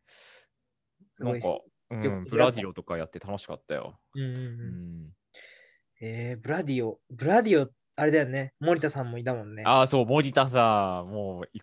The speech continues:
Speaker 2: めっちゃお世話になった。あの人なんか、包容力あるよね。
Speaker 1: あー、そう、そうなんだよ。森田さんはね、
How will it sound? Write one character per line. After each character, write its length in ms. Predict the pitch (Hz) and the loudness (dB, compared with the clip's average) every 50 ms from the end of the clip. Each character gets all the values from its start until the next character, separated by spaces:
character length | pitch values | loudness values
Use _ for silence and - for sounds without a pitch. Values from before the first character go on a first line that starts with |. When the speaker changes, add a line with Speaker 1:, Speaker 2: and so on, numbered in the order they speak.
| _ _ | _ _
Speaker 2:
め 100 | 107 95 | -10 -10
っ 40 | |
ち 120 | - - - | -8 -8 -10
ゃ 40 | 101 | -8
お 40 | |
世 120 | 95 - 107 | -6 -4 -6
話 40 | 98 | -6
に 40 | |
な 40 | 87 | -4
っ 40 | 82 | -4
た。 100 | - 90 | -4 -4
あ 20 | |
の 80 | 101 120 | -4 -4
人 160 | 131 - 110 | -6 -6 -8
な 140 | 95 87 85 | -8 -8 -10
ん 40 | 82 | -10
か、 200 | - 85 - - _ | -12 -14 -16 -16 _
包 320 | _ - - 143 135 139 139 | _ -4 0 2 2 4 4
容 140 | 135 135 113 | 4 2 2
力 200 | 95 90 - 92 | 2 0 -2 -2
あ 60 | 90 | -2
る 60 | 82 | -4
よ 100 | 78 76 | -6 -8
ね。 200 | - 101 - - _ _ _ _ _ _ _ _ - | -10 -12 -12 -14 _ _ _ _ _ _ _ _ 4
Speaker 1:
あ 140 | 180 175 175 | 6 6 6
ー、 40 | |
そ 380 | 165 - 214 196 170 160 160 151 | 6 6 6 8 8 8 6 4
う、 40 | 151 | 0
そ 280 | 147 - - 233 226 | -4 -6 -4 -2 -2
う 20 | 208 | 0
な 100 | 160 139 | 0 -2
ん 100 | 131 123 | -4 -6
だ 60 | 120 | -6
よ。 80 | 123 127 | -8 -4
森 180 | 135 147 156 151 | -2 -2 -2 -2
田 100 | 135 135 | -4 -6
さ 140 | - 127 | -6 -10
ん 60 | 113 117 | -12 -10
は 80 | 117 | -12
ね、 340 | 117 120 120 - - - - | -12 -12 -12 -12 -12 -14 -14